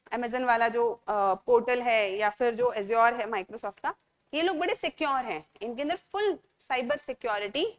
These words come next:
है। लेकिन जिन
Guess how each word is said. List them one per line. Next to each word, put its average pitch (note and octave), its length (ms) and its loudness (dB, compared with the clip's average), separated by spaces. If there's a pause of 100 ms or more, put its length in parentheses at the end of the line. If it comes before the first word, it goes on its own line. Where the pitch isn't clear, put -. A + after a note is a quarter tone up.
(240)
है। G3 260 -4 (1080)
लेकिन D4 540 -2 (960)
जिन C#4+ 260 -2